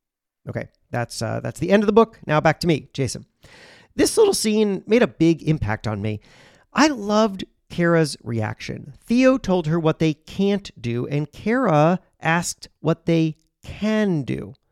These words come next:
I've since gotten to know Kara a bit, and we've talked about this. She says that that question, "What can we do?" became a mantra of hers. She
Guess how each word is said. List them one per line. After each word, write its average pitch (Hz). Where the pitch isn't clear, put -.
I've 233
since 349
gotten 185
to 139
know 135
Kara 156
a 156
bit, 151
and 143
we've 254
talked -
about 131
this. -
She -
says 208
that 147
that 165
question, 202
"What 147
can 165
we 185
do?" 202
became 202
a 139
mantra 160
of -
hers. 110
She 240